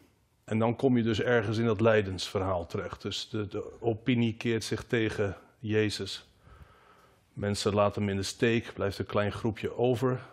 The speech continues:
van trouwe volgelingen. En zelfs in die groep van trouwe volgelingen zie je eigenlijk dat de een naar de ander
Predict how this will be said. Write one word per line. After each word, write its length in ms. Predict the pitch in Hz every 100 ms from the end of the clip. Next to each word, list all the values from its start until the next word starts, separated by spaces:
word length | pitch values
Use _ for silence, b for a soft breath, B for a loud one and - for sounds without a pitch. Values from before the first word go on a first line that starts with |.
| -
van 240 | - 101
trouwe 320 | 117 107 104
volgelingen. 760 | 98 123 127 - 113 110 107 - _ b b b b b
En 160 | 110
zelfs 420 | 98 117 113 - - _ _ _ _ _
in 280 | - 117 104
die 340 | 107 104 - _ _ _ _
groep 340 | - - 117 -
van 200 | 107 101
trouwe 340 | 117 104 104
volgelingen 760 | - 123 117 107 101 101 98 95 - _ -
zie 280 | 101 117
je 120 | 120 110
eigenlijk 460 | 107 104 107 98
dat 160 | 104 101
de 140 | 101
een 140 | 107 104
naar 120 | 101
de 80 | 98
ander 380 | 104 101 95